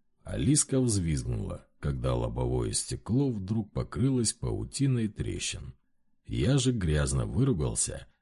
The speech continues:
глянул назад. Всё ли в порядке с Ибрагимом? С ним было лучше, с кем бы то ни было ещё.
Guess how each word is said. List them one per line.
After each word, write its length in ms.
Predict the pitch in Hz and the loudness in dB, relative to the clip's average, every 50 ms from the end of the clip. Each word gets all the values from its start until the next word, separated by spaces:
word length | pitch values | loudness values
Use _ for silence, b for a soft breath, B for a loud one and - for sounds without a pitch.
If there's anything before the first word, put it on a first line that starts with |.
| _ | _
глянул 580 | - 107 110 117 120 147 117 127 127 120 117 113 | -10 -6 -4 -2 0 2 2 4 4 2 2 2
назад. 480 | 113 113 107 104 - - - - - - - _ _ _ _ _ _ - | 2 2 2 2 0 -2 -4 -6 -10 -14 -18 _ _ _ _ _ _ -8
Всё 300 | - - - 107 120 131 | -4 0 2 2 4 4
ли 100 | 135 127 | 4 2
в 100 | - - | 2 2
порядке 480 | - 110 101 101 98 92 - - 92 | 2 4 4 4 2 2 0 -2 0
с 120 | - - 90 | 2 2 2
Ибрагимом? 720 | 76 71 71 71 69 69 101 120 160 - - 80 - - _ _ _ _ _ _ | 2 2 0 0 2 2 2 2 2 0 -2 -4 -10 -16 _ _ _ _ _ _
С 220 | - - - - - | -4 -2 -2 0 2
ним 360 | 64 69 78 80 76 71 65 | 2 4 4 6 4 4 4
было 300 | 60 62 58 60 55 50 | 2 2 2 2 0 0
лучше, 720 | 50 50 - 98 147 147 - - - - - - - - | -2 0 2 2 2 2 2 0 -4 -4 -6 -6 -10 -10
с 140 | - - - | -8 -8 -6
кем 260 | - - 160 165 151 | -2 2 2 4 4
бы 100 | 143 147 | 4 2
то 140 | 139 - 139 | 4 4 4
ни 160 | 135 127 120 | 4 6 4
было 240 | 117 107 110 104 98 | 4 4 4 4 4
ещё. 560 | 92 87 80 76 - - - 52 - - - | 2 2 2 2 0 0 -2 -2 -4 -8 -10